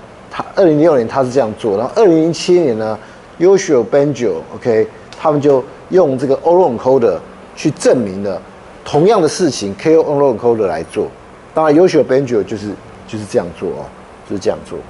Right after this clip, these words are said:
OK，所以呢，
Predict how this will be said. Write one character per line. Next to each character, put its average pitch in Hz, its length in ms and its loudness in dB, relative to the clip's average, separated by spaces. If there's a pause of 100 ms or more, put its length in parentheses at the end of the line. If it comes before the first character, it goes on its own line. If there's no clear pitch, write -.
(1160)
OK， 101 320 -6 (500)
所 170 260 2
以 180 80 4
呢， 131 280 0